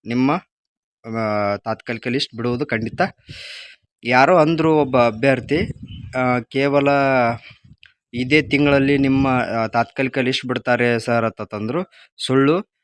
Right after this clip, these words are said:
ಯಾವುದೇ ಈ ತಿಂಗಳಲ್ಲಿ ಯಾವುದೇ, ಆ, ತಾತ್ಕಾಲಿಕ ಲಿಸ್ಟ್ ಬಿಡೋದಿಲ್ಲ. ಈಗ ಮೆಡಿಕಲ್ ಲಿಸ್ಟ್ ಬಿಡ್ತಾ ಇದ್ದಾರೆ. ಎಲ್ಲ ಮೆಡಿಕಲ್ ಆದ ನಂತರ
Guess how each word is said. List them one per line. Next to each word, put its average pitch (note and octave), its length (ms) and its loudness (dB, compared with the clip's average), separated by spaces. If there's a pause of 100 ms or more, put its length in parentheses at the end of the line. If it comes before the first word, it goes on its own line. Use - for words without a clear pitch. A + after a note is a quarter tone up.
(200)
ಯಾವುದೇ A#2 400 2
ಈ B2 180 0
ತಿಂಗಳಲ್ಲಿ B2 680 -4
ಯಾವುದೇ, A2 400 -2
ಆ, G#2 500 -6
ತಾತ್ಕಾಲಿಕ G#2+ 500 -10
ಲಿಸ್ಟ್ A2+ 260 -6
ಬಿಡೋದಿಲ್ಲ. A#2 380 -2 (440)
ಈಗ C3 220 0
ಮೆಡಿಕಲ್ A#2 460 0
ಲಿಸ್ಟ್ B2+ 240 0
ಬಿಡ್ತಾ A#2 280 -2
ಇದ್ದಾರೆ. A#2+ 340 0
ಎಲ್ಲ B2 240 2
ಮೆಡಿಕಲ್ B2 440 -2
ಆದ A#2 280 2
ನಂತರ A#2+ 280 -2